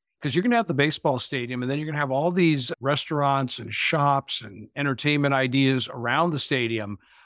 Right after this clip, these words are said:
If you buy, you know, buy drinks or food or whatever, that money is where will go toward the five hundred million in public financing. It's not going to be a citywide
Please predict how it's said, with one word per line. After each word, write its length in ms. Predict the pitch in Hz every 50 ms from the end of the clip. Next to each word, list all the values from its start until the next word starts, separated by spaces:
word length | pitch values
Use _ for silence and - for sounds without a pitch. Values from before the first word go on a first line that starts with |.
| _ _
If 240 | 180 190 185 - 170
you 480 | 180 185 175 170 165 160 147 135 123 - - _
buy, 760 | - 135 139 143 143 147 147 143 143 139 139 139 131 131 131 _ _ _ _
you 140 | - 151 143
know, 160 | 127 120 120
buy 240 | 113 107 135 123 120
drinks 560 | 120 123 120 151 190 185 170 147 - - -
or 220 | - 98 98 92 - _
food 400 | - 202 196 185 175 165 156 135
or 100 | 120 117
whatever, 640 | 113 123 131 147 175 202 190 151 143 135 131 131 - _ _ _ -
that 280 | 147 151 160 175 -
money 340 | 156 147 147 139 139 135 127
is 160 | 123 123 -
where 380 | 127 135 127 123 127 120 123 123 _
will 160 | 127 127 123 110
go 280 | - 135 120 120 120 110
toward 300 | - - 139 123 120 117
the 40 | -
five 300 | - 135 120 117 113 -
hundred 160 | 127 117 113
million 340 | 113 120 117 113 110 107 110
in 80 | 107 107 _ _ _
public 280 | - 117 110 104 104 101 - _ _
financing. 800 | _ 127 113 107 104 104 98 92 90 90 - - 127 110 101 101
It's 420 | 104 104 - - - - - - -
not 300 | 131 135 131 143 139 -
going 220 | 151 139 127 123
to 80 | 120 113
be 160 | 120 123 120
a 60 | 123
citywide 960 | - - - 143 123 123 113 110 107 110 110 110 110 110 107 110 110 104 107